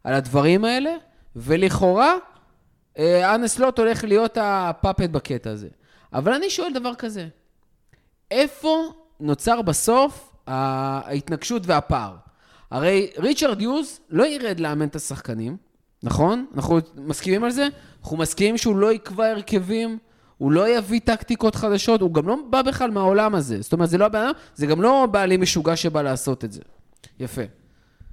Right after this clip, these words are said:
איפה, איפה הולך להיות המפגש הזה? זאת אומרת, באיזה מקום, בדומה, כמו שאתה אומר, לספורט אמריקאי,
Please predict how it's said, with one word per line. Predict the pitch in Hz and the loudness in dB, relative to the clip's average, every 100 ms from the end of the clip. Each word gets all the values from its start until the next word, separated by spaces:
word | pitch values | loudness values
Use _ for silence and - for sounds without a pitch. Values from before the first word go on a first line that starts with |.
| - - - _ _ _ _ _ _ _ - | -20 -20 -20 _ _ _ _ _ _ _ 0
איפה, | 226 240 - - | 0 0 -6 -10
איפה | 185 247 | -4 0
הולך | 233 233 | 0 2
להיות | 233 214 | 2 2
המפגש | 202 170 196 196 165 | 2 2 2 0 -2
הזה? | 120 | -4
זאת | - | 0
אומרת, | 147 160 170 165 - - _ _ - | 2 2 0 -2 -4 -20 _ _ -12
באיזה | 127 175 220 240 | 0 2 2 2
מקום, | 208 - 165 151 190 240 - - - | 2 2 2 0 -2 -10 -16 -20 -14
בדומה, | 107 120 135 147 156 | -6 0 2 0 -2
כמו | 165 | -4
שאתה | - 143 | 0 0
אומר, | 143 | 0
לספורט | 139 131 151 143 | -2 -2 0 0
אמריקאי, | 147 135 120 - 120 110 117 | 2 2 0 0 -2 0 -4